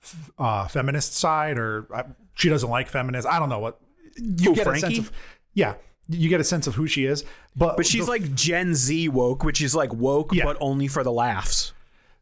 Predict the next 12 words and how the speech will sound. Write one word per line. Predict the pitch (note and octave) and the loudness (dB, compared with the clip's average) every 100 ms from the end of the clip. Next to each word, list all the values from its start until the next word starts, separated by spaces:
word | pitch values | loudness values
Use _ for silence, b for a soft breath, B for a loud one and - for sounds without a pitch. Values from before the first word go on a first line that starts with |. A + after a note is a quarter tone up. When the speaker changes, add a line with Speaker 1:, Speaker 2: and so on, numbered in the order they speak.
| _ _ _ F#3 | _ _ _ 2
Speaker 1:
Right. | E3+ C3+ C3 - | 4 4 2 0
So | E3 C#3+ C#3+ C#3+ | 2 2 2 0
the | C3+ | 0
funniest | D#3 - E3 E3 E3+ - | -2 -2 0 2 0 0
part | D#3+ D3+ | 0 2
of | |
all | C3+ C3+ | 0 0
three | D3+ C#3 | 0 -2
of | |
these | C3 A#2+ | -2 -2
episodes | B2 - E3 D#3+ D3 - | -2 -2 0 0 -2 -4
is, | C#3 C3 A#2+ | -2 -2 -2